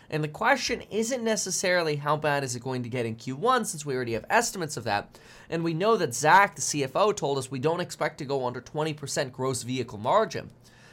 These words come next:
How bad, though, is that margin going to potentially get in Q two? Remember, in Q one, we have pretty much an entire quarter of Inflation Reduction Act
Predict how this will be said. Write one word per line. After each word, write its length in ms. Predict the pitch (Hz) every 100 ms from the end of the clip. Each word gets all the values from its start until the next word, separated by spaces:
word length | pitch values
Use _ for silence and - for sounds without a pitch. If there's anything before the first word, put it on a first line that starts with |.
| -
How 180 | 190 208
bad, 480 | 151 160 202 240 156
though, 220 | 156 156
is 160 | 170
that 160 | 156 180
margin 420 | 131 131 151 151
going 220 | 143 139
to 80 | 139
potentially 560 | 139 120 127 123 - 139
get 260 | 139 120 -
in 180 | 117 113
Q 320 | - 110 107 -
two? 520 | - 240 269 185 - - - - -
Remember, 340 | 151 220 180 - - - -
in 160 | 165
Q 320 | 160 - 226 220
one, 540 | 143 202 247 165 156 147 -
we 240 | - 160 190
have 520 | 196 226 214 180 - - - - _
pretty 280 | - 175 240
much 240 | 220 208
an 80 | 175
entire 440 | 151 151 156 190 196
quarter 420 | - 151 156 151
of 140 | 117
Inflation 600 | 113 - - 147 190 214
Reduction 560 | 175 139 135 - - 131
Act 420 | 107 113 117 -